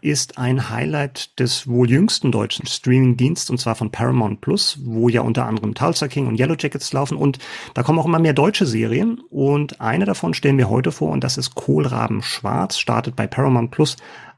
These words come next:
am achten sechsten. Melanie, worum geht's bei Kohlraben Schwarz?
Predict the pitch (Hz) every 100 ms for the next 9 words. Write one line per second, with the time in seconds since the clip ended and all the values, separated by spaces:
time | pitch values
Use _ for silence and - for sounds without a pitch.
0 | - 113 113 120 - - 113 135 - -
1 | - 180 185 - - - - - 135 147
2 | 117 110 160 170 147 151 - - 120 113
3 | 110 - 123 110 104 107 - - -